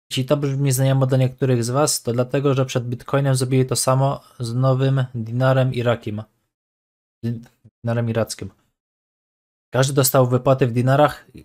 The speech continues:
irackich z obietnicą, że mogą one być spieniężone w przyszłym terminie co najmniej sto razy.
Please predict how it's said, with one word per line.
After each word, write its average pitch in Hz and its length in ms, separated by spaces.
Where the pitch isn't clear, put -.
irackich 131 460
z 135 40
obietnicą, 135 500
że 127 120
mogą 135 300
one 131 180
być 123 180
spieniężone 131 680
w - 20
przyszłym 127 320
terminie 131 320
co 135 120
najmniej 131 240
sto - 160
razy. 104 300